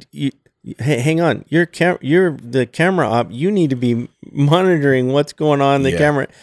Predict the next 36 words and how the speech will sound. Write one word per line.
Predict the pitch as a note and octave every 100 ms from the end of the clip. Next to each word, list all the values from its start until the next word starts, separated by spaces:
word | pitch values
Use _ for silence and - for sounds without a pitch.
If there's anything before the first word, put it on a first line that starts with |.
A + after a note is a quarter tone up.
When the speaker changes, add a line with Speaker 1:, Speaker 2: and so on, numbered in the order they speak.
| _ -
Speaker 1:
And | C#3+ C#3 B2
half | D#3 E3+ F#3
the | F3+
time | E3+ D3 C#3+
he's | D#3 C#3+
turned | - E3 E3 D3+
away | C3 D3 F#3+ A2 A#2
Speaker 2:
Yeah, | F#2+ D#2+
and | F#2
he'll | A#2+
Speaker 1:
'cause | D3
he | C3
Speaker 2:
look, | A#2+
he'll | D#3+
Speaker 1:
can't | C#3+
Speaker 2:
look | C3
Speaker 1:
walk. | F3
Speaker 2:
every | C#3 A#2
Speaker 1:
He's | A#2+
Speaker 2:
once | B2+
Speaker 1:
like, | A#2+
Speaker 2:
in | C3
a |
Speaker 1:
"I, | G#2
I | G2
Speaker 2:
while, |
but | F#2
Speaker 1:
just, | F#2+
Speaker 2:
he's | F#2+ F#2
like, | F2+ F2 C#2+
"I | F#2
Speaker 1:
I, | C#3
Speaker 2:
can't." | F2 A2
Speaker 1:
I, | C3 -
I | A#2
can't." | - F3+ - -